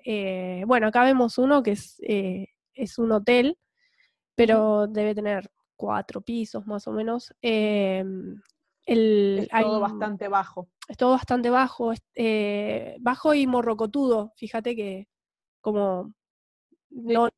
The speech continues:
Speaker 2: sí, tal cual.
Speaker 1: no, sí, no va para arriba, sino que es, eh,
Speaker 2: No, para
Speaker 1: m-
Speaker 2: los costados.
Speaker 1: para los costados. Eh, eh, un, un sanatorio que hicieron, eh, hace unos años, en los noventa, me parece,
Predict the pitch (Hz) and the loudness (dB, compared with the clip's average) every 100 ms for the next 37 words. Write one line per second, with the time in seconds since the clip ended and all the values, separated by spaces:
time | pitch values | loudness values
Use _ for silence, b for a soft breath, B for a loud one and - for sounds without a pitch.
0 | - 240 220 226 - 208 214 220 b b | -12 -12 -12 -14 -16 -10 -6 -6 b b
1 | b _ 226 214 220 233 240 233 240 254 | b _ -10 -4 0 2 4 2 0 0
2 | 262 269 - 208 202 202 - _ _ _ | -2 -4 -6 -6 -6 -8 -14 _ _ _
3 | _ _ 220 202 190 - 226 208 220 220 | _ _ -8 -6 -6 -6 -4 -2 -2 -4
4 | _ 208 - 226 220 185 180 _ _ - | _ -12 -2 2 2 2 -4 _ _ 0
5 | 233 220 214 214 - 208 196 226 - B | 2 2 0 -6 -4 -4 -4 -8 -18 B
6 | B B B B B B - 226 226 220 | B B B B B B 0 2 4 4
7 | 214 208 214 - _ _ - 240 220 226 | 2 0 -6 -14 _ _ 2 4 4 2
8 | 240 247 247 _ _ _ _ 247 240 240 | 2 -2 -4 _ _ _ _ -4 0 2
9 | 233 285 302 311 339 339 208 - 226 226 | 4 4 4 4 0 -2 -8 -4 -2 -2
10 | 220 196 - - 202 214 _ _ 214 202 | -4 -8 -10 -14 -16 -18 _ _ -12 -12
11 | 196 - - - 196 208 202 202 196 208 | -12 -16 -12 -12 -10 -10 -8 -6 -8 -4
12 | 233 240 240 262 339 - _ b b b | 0 2 4 2 2 -4 _ b b b
13 | b b b b b _ _ - 247 240 | b b b b b _ _ 0 4 4
14 | 226 233 285 262 226 220 220 226 240 247 | 4 6 8 8 6 2 2 -2 -4 -2
15 | 233 | -2